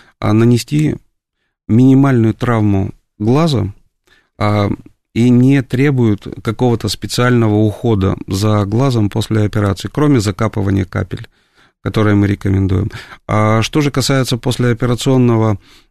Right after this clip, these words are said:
м, периода ближайшего и ограничений, ну, это, пожалуй, не делать тяжелую физическую работу,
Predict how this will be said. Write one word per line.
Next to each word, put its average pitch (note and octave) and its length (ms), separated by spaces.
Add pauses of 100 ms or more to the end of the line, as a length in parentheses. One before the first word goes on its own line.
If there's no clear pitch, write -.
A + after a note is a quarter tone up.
м, G#2 640 (300)
периода A#2 640 (100)
ближайшего A2 840
и G#2+ 140
ограничений, B2+ 680
ну, C3+ 140
это, D#3 140
пожалуй, C3+ 500 (360)
не B2+ 420 (300)
делать A2+ 580 (140)
тяжелую A2+ 480
физическую A2 680
работу, D#3+ 500